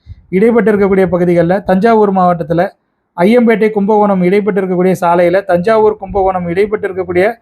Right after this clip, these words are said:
அந்த பகுதிகளிலும் மழையானது பதிவாகலாம். அதே போல திருவாரூர் மாவட்டத்தினுடைய ஒரு சில இடங்களிலும் மழையானது பதிவாக வாய்ப்புகள் என்பது இருக்கு. நாகப்பட்டினம், காரைக்கால் மாவட்டத்தினுடைய சில இடங்களிலும் மழையானது பதிவாகணும். But பார்க்கலாம்.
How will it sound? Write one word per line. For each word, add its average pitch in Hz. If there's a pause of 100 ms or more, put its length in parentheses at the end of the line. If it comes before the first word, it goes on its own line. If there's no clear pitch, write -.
(320)
அந்த 170
பகுதிகளிலும் 190
மழையானது 175
பதிவாகலாம். 165
அதே 202
போல 202
திருவாரூர் 220
மாவட்டத்தினுடைய 180 (400)
ஒரு 190
சில 208
இடங்களிலும் 190
மழையானது 175
பதிவாக 175
வாய்ப்புகள் 180
என்பது 165
இருக்கு. 175 (520)
நாகப்பட்டினம், 220
காரைக்கால் 202
மாவட்டத்தினுடைய 180
சில 175
இடங்களிலும் 170
மழையானது 170 (100)
பதிவாகணும். 175 (680)
But 147
பார்க்கலாம். 151